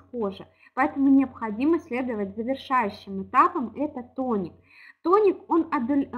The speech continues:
отдаляет остатки очищающего средства и плюс к этому восстанавливает P H баланс кожи. То есть иногда, знаете как, э, бывает, кто-то, я иногда спрашиваю, а, после очищения стягивает ли кожу? То есть если кто-то умывается гелем для умывания, стягивает ли у вас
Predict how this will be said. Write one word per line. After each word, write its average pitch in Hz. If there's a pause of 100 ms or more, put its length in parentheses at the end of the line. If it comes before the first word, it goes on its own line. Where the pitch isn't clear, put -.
отдаляет 247
остатки 254
очищающего 240
средства 415
и -
плюс 381
к -
этому 226
восстанавливает 247
P 240
H 254
баланс 208 (140)
кожи. 220 (500)
То 269
есть 285
иногда, 311 (340)
знаете 359
как, 220
э, 208
бывает, 240
кто-то, 330
я 247
иногда 247
спрашиваю, 294 (480)
а, 233
после 381
очищения 254
стягивает 349
ли 320
кожу? 208
То -
есть 233
если 277
кто-то 294
умывается 247
гелем 285
для 262
умывания, 220
стягивает 269
ли 226
у -
вас 196